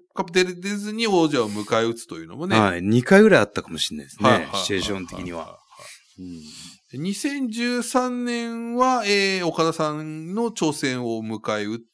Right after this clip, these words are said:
Speaker 1: て、
Speaker 2: はい。
Speaker 1: 岡田さんにちょっと敗れてしまった。
Speaker 2: はい。
Speaker 1: ありましたけども。
Speaker 2: うん。
Speaker 1: まあ。
Speaker 2: 敗れちゃった？
Speaker 1: はい。<laughs> でですね、これちょっと調べたことによると、
Speaker 2: はい。
Speaker 1: 過去二十一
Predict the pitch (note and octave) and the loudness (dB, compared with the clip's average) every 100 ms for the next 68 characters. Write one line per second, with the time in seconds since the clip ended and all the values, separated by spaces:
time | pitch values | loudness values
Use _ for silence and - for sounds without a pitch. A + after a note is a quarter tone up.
0 | - G#3+ G3+ G#2+ F#2 D#2 _ _ _ _ | 0 2 2 0 -4 -4 _ _ _ _
1 | - A2 A#2 C#3+ D3 C#3 F2 F2 - - | -12 -10 -8 -8 -8 -10 -12 -12 -18 -16
2 | - _ _ - F#2 E2+ D#2 F2 _ _ | -16 _ _ -10 -8 -8 -12 -20 _ _
3 | _ F#2+ F2 - - _ _ _ F#2 F2+ | _ -16 -16 -20 -20 _ _ _ -14 -10
4 | E2+ D2 D2 D#2 - C#2+ D2 _ _ _ | -10 -12 -18 -20 -20 _ _ _ _ _
5 | _ _ - - - - - - - G#2 | _ _ -20 -20 -18 -18 -16 -16 -10 -4
6 | A#2+ - - - G#2 F3 - - G2 - | 0 2 2 0 -2 -2 -6 -6 -8 -10
7 | - - _ - G#3 - - - _ _ | -18 -20 _ 2 2 2 -10 -20 _ _
8 | - F#3+ - A2 E3+ F#3+ B3+ - D3+ F#3+ | -4 -4 -4 -6 -2 -2 -2 -2 2 2
9 | F#3 E3 A2 - G#2 G#2 G2+ F#2 F2 F2 | 2 0 -2 -4 -8 -8 -8 -10 -12 -16
10 | - F#2 F#2 F#2 E2 _ - G#3 C#3 A#2+ | -12 -8 -6 -6 -10 _ -2 -2 -2 -2
11 | F#3+ B3+ E4+ A#3+ D#3+ B2 B2+ | -2 -2 -2 -2 0 0 -4